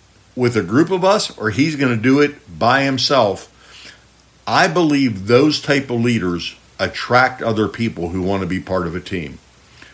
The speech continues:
When they understand, "Look, this guy, this gal, they're gonna do this thing with few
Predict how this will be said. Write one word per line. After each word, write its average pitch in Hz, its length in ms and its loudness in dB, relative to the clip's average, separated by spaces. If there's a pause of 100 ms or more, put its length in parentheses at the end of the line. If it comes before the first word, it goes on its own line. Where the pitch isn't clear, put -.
(120)
When 107 240 0
they 135 200 4
understand, 131 720 0 (240)
"Look, 101 260 -4 (320)
this 156 280 2
guy, 117 480 2 (160)
this 120 360 0
gal, 92 480 -2 (340)
they're 127 280 2
gonna 135 220 2
do 117 280 4
this 123 320 2
thing 90 400 -6
with 104 220 -2
few 143 520 2